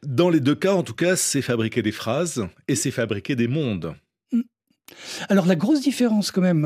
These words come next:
Speaker 2: là, maintenant que je réfléchis un tout petit peu à la première question, <laughs> c'est, je vais peut-être fonctionner toujours comme ça avec un, un, un cran de décalage. Euh, quand je traduis, je m'intéresse effectivement aux phrases, j'essaie de les faire sonner.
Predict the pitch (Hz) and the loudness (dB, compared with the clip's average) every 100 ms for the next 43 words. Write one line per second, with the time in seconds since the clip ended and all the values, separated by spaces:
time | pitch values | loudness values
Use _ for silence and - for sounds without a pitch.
0 | 160 180 165 156 190 170 151 156 185 - | 2 2 2 0 0 0 0 -2 0 0
1 | 160 - - 190 202 165 131 214 170 - | -2 -2 -4 -2 0 -2 2 2 2 2
2 | 165 - 214 240 - - 160 147 147 - | -2 2 2 2 -2 -4 -2 -2 -4 -6
3 | - - - - - - - 190 214 170 | -10 -12 -16 -18 -20 -6 0 2 4 2
4 | 156 185 196 180 147 170 160 156 175 160 | 2 0 2 2 4 2 2 0 0 0
5 | 165 147 - 190 165 165 170 185 233 - | 0 -2 0 2 2 2 2 2 2 0
6 | - - - - - 160 160 156 147 147 | -8 -14 -14 -6 2 4 6 4 4 2
7 | 156 - - _ - 226 185 - 202 190 | -2 -6 -16 _ 2 2 2 2 4 6
8 | 185 165 - _ _ _ _ 147 180 180 | 4 2 -6 _ _ _ _ 2 4 4
9 | 175 165 156 160 180 165 151 - 180 170 | 2 2 0 0 2 2 2 0 0 2
10 | 135 123 - - - 165 - 156 135 - | 0 -4 -8 -20 -4 0 2 2 0 -4
11 | - - 156 160 202 | -4 0 4 4 2